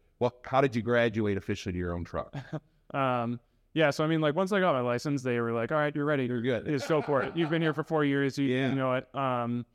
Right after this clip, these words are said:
Speaker 2: sometimes, like, occasionally, um, the license guy I would be with would, um,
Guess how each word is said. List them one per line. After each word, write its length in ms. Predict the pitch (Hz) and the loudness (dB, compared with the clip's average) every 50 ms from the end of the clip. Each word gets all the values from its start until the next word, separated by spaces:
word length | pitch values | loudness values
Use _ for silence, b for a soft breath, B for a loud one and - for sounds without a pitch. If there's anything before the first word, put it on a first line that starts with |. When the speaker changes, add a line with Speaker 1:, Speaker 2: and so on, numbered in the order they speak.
| b b b b b b b _ | b b b b b b b _
Speaker 2:
sometimes, 600 | _ - 185 185 185 165 190 190 190 190 190 180 160 | _ 0 2 2 2 2 2 2 2 2 2 2 2
like, 220 | 143 135 127 - - _ _ _ - - - _ _ _ _ - | 2 2 2 0 -4 _ _ _ -20 -20 -20 _ _ _ _ -12
occasionally, 840 | 143 - - 147 143 143 143 143 147 143 143 143 143 139 139 131 - - - - | -10 -4 0 2 2 2 2 2 0 0 2 2 2 0 0 -2 -4 -8 -10 -6
um, 600 | 131 131 127 120 117 113 113 117 120 120 117 123 - _ _ _ _ _ _ _ _ _ _ _ _ _ _ _ _ _ _ - | -4 -2 -2 -2 -2 -2 -2 -2 -2 -2 -4 -8 -12 _ _ _ _ _ _ _ _ _ _ _ _ _ _ _ _ _ _ -16
the 380 | 113 117 143 139 131 123 123 | -6 -2 0 2 2 2 2
license 400 | 120 127 131 123 - - 127 120 | 2 4 2 2 2 0 -2 0
guy 220 | 113 131 120 117 117 | 0 2 2 2 2
I 40 | 117 | 0
would 120 | 117 117 | 0 0
be 140 | 123 120 117 | 0 0 2
with 340 | 120 120 120 120 117 110 113 | 2 2 2 0 0 -2 -2
would, 340 | 117 113 110 110 117 110 - - - - | -2 0 0 0 -2 -4 -6 -10 -6 -2
um, 520 | 127 123 113 113 113 113 117 113 110 104 | -2 -2 0 -2 -4 -4 -4 -6 -6 -6